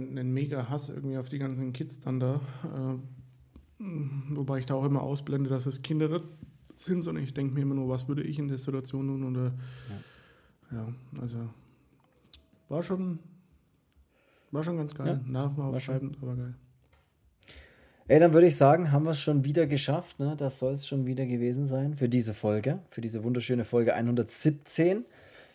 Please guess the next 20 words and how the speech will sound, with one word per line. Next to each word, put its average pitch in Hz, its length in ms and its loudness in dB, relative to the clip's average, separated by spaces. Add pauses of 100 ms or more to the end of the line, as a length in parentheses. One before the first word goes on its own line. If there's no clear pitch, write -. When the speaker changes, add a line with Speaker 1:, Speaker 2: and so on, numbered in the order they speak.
(1040)
Speaker 2:
Wir 147 180 10
horrören 160 600 10
uns 180 340 2
nächsten 165 380 0
Sonntag 156 420 4
wie 151 100 4
immer 160 180 -2
zu 143 140 -4
einer 127 120 2
neuen 117 300 2
Folge. 170 300 2
Vielen 135 280 2
Dank 117 260 0
fürs - 280 -6
Zuhören. 165 840 4
Abonniert 117 360 0
Speaker 1:
Bitte, 139 160 4
bitte. 123 120 -2
Speaker 2:
gerne 120 640 0 (180)
den 107 640 -4